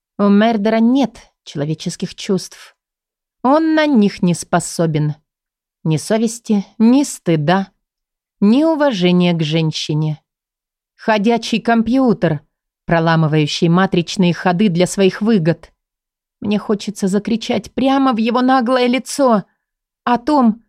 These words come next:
что он все испортил, все разрушил.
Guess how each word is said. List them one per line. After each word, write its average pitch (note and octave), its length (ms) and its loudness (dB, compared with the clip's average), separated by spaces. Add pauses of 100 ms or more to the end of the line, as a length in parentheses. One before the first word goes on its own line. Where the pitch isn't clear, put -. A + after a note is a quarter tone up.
что - 240 -2
он C4 140 2
все D4+ 260 0
испортил, C#4 680 0
все D#4+ 160 0
разрушил. E4 680 2